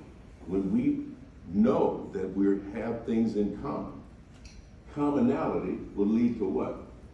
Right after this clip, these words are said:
A collaborative culture. People will collaborate more and better. Commonality also drives a sense of belonging, which is the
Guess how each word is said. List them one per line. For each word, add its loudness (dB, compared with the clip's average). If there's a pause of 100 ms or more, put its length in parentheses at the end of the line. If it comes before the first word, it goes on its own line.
(140)
A -2
collaborative 0
culture. -6 (1300)
People 0
will 2 (220)
collaborate -2
more -10 (1300)
and -4
better. 2 (640)
Commonality 2
also 0
drives 0
a -4
sense -4
of -2
belonging, -2
which -6
is -8
the -8